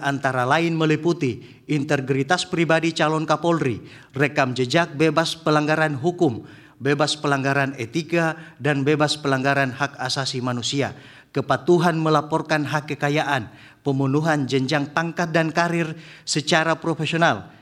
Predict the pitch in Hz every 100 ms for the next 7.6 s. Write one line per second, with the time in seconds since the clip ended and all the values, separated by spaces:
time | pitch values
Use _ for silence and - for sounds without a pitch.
0 | - - 160 160 156 139 117 139 151 156
1 | 143 135 135 143 127 - 139 120 131 135
2 | 127 - 123 127 127 120 117 117 120 -
3 | - 123 110 98 - - - - - _
4 | 175 147 139 - - - 135 151 147 156
5 | 165 185 165 170 170 175 175 156 - 156
6 | 147 175 170 156 165 165 165 156 156 160
7 | 151 156 165 156 113